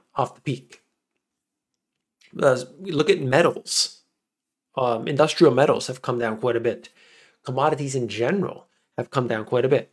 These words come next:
Why? Because they went straight up. And if there is a fear of recession, if suddenly there's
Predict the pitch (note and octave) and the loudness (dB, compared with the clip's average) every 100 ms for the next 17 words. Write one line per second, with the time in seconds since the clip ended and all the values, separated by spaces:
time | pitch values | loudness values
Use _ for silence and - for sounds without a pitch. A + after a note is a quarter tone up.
0 | - F3 F3 - _ _ F#3 F3+ C#3 D3+ | -2 0 0 -4 _ _ -12 -8 -4 -4
1 | C#3+ A#2 A#2 B2 - - - - A#2 G2+ | -4 -2 -4 -4 -14 -16 -12 -6 -6 -6
2 | - _ _ D3 B2 - _ _ _ A#2+ | -14 _ _ -10 -10 -12 _ _ _ -4
3 | A#2+ B2+ - C#3+ C#3+ D#3 D#3 F3 F3+ - | -2 -4 0 2 2 0 -2 -2 -4 -4
4 | F#3 F#3+ F3 C#3+ C#3 B2+ - D3+ C#3 - | 0 0 0 -2 -4 -6 -6 -6 -6 -10
5 | C3 C#3+ - - - - D3+ F3+ F3+ - | -12 -18 -20 -20 -20 -6 0 0 0 0
6 | F3+ G3+ E3 A#2+ A#2 A2+ G#2+ G#2 - | 0 0 -2 0 -2 -2 -4 -6 -14